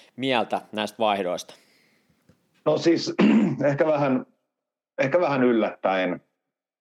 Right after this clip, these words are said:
Speaker 2: Vähän yllättäen. Ja noista vaihdoista ylipäätään mä nostaisin kyllä ehkä ton Brahim Diazin vaihdon sit Milanin puolelta, että ei nyt pelkästään sen takia, että hän, hän oli vahvasti mukana siinä tasoitusmaalissa, mutta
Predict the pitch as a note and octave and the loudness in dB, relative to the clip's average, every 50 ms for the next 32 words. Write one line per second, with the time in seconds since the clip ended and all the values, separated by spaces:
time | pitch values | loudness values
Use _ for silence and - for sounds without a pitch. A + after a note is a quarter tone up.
0 | _ _ - C3+ D3 C#3 B2+ B2 A#2+ A2+ A2 G#2 F#2 - - G#2 G2 G2 G#2+ A2+ | _ _ -2 0 0 2 2 2 2 2 2 0 0 -2 -2 -2 0 2 2 2
1 | A#2 A#2+ A#2 A2 - - - C3 C3 B2+ A2+ A2+ A#2+ A2 A2 - C3+ A#2+ A2+ A2 | 2 0 0 -2 -6 -6 0 0 2 2 2 2 0 0 0 0 2 2 2 2
2 | A2 A2 G2+ G2 F2+ - G2+ F#2+ F#2 F2+ F2+ - - _ _ _ _ _ _ _ | 2 0 0 0 0 0 0 0 0 -2 -4 -8 -10 _ _ _ _ _ _ _
3 | _ _ _ _ _ _ _ _ _ - A#2 A2 G#2+ G#2+ A#2+ B2 A2+ A2 - B2+ | _ _ _ _ _ _ _ _ _ -2 0 0 0 0 0 0 0 0 0 -2
4 | A#2 G#2+ A#2+ A#2 G#2+ A#2 A#2 A2+ G#2+ A2+ A#2 A2 A#2+ A#2 A2 A2 A2 - _ _ | 0 0 0 0 2 2 2 0 0 -2 0 0 2 0 0 -2 -4 -6 _ _
5 | - B2+ B2 B2 A#2 A2 A#2 A#2+ A2+ A#2+ B2 A#2+ G#2+ G#2 - G2+ F#2+ F#2 F2+ D#2+ | -4 -2 0 0 2 2 0 0 2 2 2 2 2 0 -2 -2 -2 -2 -4 -2
6 | - G2 F#2+ F#2+ F#2 G2 F#2 - G#2+ G#2+ - G#2 G#2 F#2+ F#2+ F2+ F2+ E2+ E2 - | -2 -2 0 0 0 -2 -4 -4 -4 -4 -2 0 0 2 2 0 -2 -4 -4 -4
7 | E2 E2 E2 E2 E2+ E2 D#2+ - F#2 F#2+ F#2 - - G#2 G2 F#2+ - - _ - | -2 -2 0 0 0 -2 -2 -2 -2 -2 -2 -2 -2 -2 -2 -2 -2 -6 _ -2
8 | A2 A#2+ A2 G#2+ A2 - A#2 G#2+ A2 G#2+ - - A2+ G#2+ G#2+ A#2 A2 G#2 F#2+ G2+ | 0 0 0 0 0 0 0 0 0 -2 -2 0 -2 0 0 0 0 0 0 0
9 | G2 - G#2 G2 F#2+ - - G2 F#2+ F#2+ F2 - - _ _ _ _ _ _ _ | -2 0 0 -2 -2 -2 -2 -2 -2 -2 -4 -6 -8 _ _ _ _ _ _ _
10 | _ _ _ _ _ - A#2+ A2 A2 A2+ A2+ G#2+ - A#2 A2+ G#2+ G#2+ A2 G2+ - | _ _ _ _ _ 0 0 2 2 2 2 2 2 0 0 2 2 0 0 0
11 | - A2 G#2+ A2 G#2+ A2 G#2 G2+ F#2+ A2 G#2 G2+ A2+ A2+ G2+ G2+ G2+ G2+ G2 F#2 | 0 2 2 2 2 2 0 0 0 0 0 0 0 0 0 0 0 0 -2 -4
12 | - F#2+ F2+ F2+ F2+ F2+ F2+ E2+ - - G2+ F#2+ F2+ - G#2+ G#2+ G#2+ G#2+ - - | -2 -2 0 0 0 0 -2 -4 -2 -2 -2 -2 0 0 2 2 2 0 0 -2
13 | G#2+ G2 - | -2 -2 -2